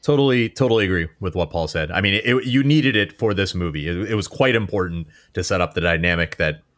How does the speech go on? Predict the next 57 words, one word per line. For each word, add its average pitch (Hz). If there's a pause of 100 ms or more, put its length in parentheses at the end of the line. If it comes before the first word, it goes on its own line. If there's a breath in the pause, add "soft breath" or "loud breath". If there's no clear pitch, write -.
(120)
happens 87
in 80
this 80
movie 85
because 78
all 82
of 78
the 87
ca-, -
other 90
characters 117 (280 soft breath)
she -
interacts 95
with 80
are, 82 (100)
you 87
know, 73 (260)
introduced 95
in 80
that 80
opening 78
scene, 80
and 82
sort 82
of 78 (580 soft breath)
you 110
need 117
to 113
know 104
kind 95
of 82
who 104
they 87
were 87
once 80
to -
each 78
other 80
to 80
understand 78
where 78 (520 soft breath)
animosity 87
lies 82
or 78
kind 80
of 76
how 82
they 78
feel 82
about 78
each 76
other 76
now, 76
all 76
these 78
years 78
later. 92